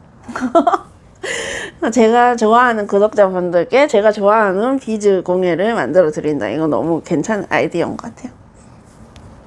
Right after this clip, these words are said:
그리고 제가 이제 시월 십 일 되면은 이 채널을 만든 지 오픈해서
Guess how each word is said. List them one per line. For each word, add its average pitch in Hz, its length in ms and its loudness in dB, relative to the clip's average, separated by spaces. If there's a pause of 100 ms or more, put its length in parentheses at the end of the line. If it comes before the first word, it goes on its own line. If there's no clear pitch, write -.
(760)
그리고 190 720 0
제가 190 460 -2
이제 165 200 -4
시월 302 300 2
십 370 180 -4
일 392 160 0
되면은 185 640 0
이 202 120 -4
채널을 262 480 -2
만든 160 340 -2
지 196 80 -4
오픈해서 196 560 -2